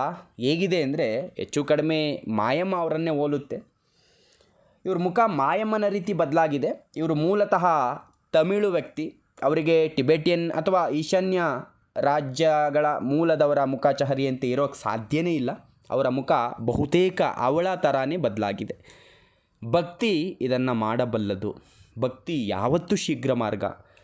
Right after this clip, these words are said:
ಯಾಕೆಂತೇಳಿದ್ರೆ ಭಗವಂತ ಭಕ್ತಿ ಪ್ರಿಯ ಹೊರತು ಆತ ನಾವು ಮಾಡ್ತಕ್ಕಂತಹ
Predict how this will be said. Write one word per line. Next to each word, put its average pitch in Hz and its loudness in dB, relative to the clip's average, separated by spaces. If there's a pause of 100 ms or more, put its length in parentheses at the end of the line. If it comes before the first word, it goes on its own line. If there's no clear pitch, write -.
(280)
ಯಾಕೆಂತೇಳಿದ್ರೆ 110 0 (160)
ಭಗವಂತ 147 2 (440)
ಭಕ್ತಿ 135 -2
ಪ್ರಿಯ 147 0
ಹೊರತು 117 -2 (400)
ಆತ 98 -4 (320)
ನಾವು 113 2
ಮಾಡ್ತಕ್ಕಂತಹ 113 -2